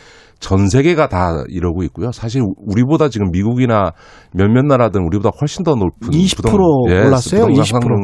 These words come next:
Speaker 1: 상승률을
Speaker 2: 예.
Speaker 1: 보여주고 있기 때문에,
Speaker 2: 음.
Speaker 1: 이게 무슨 정부가 정책을 잘하고 못해서 무슨 부동산 가격이 폭등한다 이렇게 얘기하는 거는 사실은 매우 부적절한 얘기입니다. 그러니까 물론 반대로 얘기하면,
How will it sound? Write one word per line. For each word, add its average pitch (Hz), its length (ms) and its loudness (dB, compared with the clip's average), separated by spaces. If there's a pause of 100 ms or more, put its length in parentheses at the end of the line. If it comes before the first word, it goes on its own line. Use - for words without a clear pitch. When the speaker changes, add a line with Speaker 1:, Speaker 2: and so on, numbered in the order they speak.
(160)
Speaker 1:
상승률을 107 300 2
Speaker 2:
예. 113 100 -4
Speaker 1:
보여주고 98 380 0
있기 - 180 -6
때문에, 139 340 -2
Speaker 2:
음. 101 160 -2 (460)
Speaker 1:
이게 90 200 0
무슨 120 240 -2
정부가 117 420 0 (160)
정책을 131 360 -2
잘하고 123 440 -2
못해서 110 680 0
무슨 92 240 -6
부동산 104 380 -4
가격이 98 240 -2
폭등한다 120 500 -4
이렇게 90 280 0
얘기하는 92 340 -2
거는 104 320 -6 (480)
사실은 120 380 -4
매우 87 200 0
부적절한 76 840 -8
얘기입니다. 71 400 -10
그러니까 95 340 -6 (640)
물론 127 300 2
반대로 131 480 0
얘기하면, 95 600 0